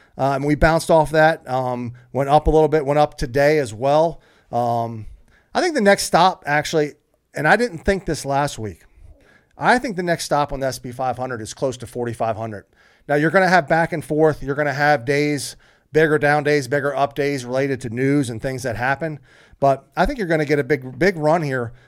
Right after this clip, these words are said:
um, into before the midterm elections. After that, I think it's, um, anything goes at that point.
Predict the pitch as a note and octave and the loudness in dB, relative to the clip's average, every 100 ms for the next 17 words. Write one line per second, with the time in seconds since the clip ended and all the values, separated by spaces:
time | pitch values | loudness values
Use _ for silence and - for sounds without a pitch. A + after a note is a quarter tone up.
0 | - C3 B2 C3+ E3 E3 D#3+ - E3 D3+ | -2 0 0 -2 0 0 0 2 4 2
1 | C3 - - F3+ D#3+ C#3+ D3 C#3 D3+ C#3+ | 0 -4 0 2 2 2 0 0 -2 -2
2 | B2+ C3+ B2 A#2 G2+ - _ _ - E3+ | 0 0 -2 -6 -10 -14 _ _ 0 2
3 | G#3 G3 E3+ E3+ E3 C#3 D#3+ B2 C3+ A#2 | 2 2 4 4 2 -4 -4 -4 -6 -4
4 | C#3 B2+ A#2+ A#2 G#2+ - C#3+ D#3+ E3+ D3 | 0 2 0 -2 -12 -16 -6 -2 -2 -2
5 | D3 C3+ B2+ A2 A2+ B2+ A2 A#2 G#2+ | -4 -4 -4 -6 -6 -6 -6 -6 -6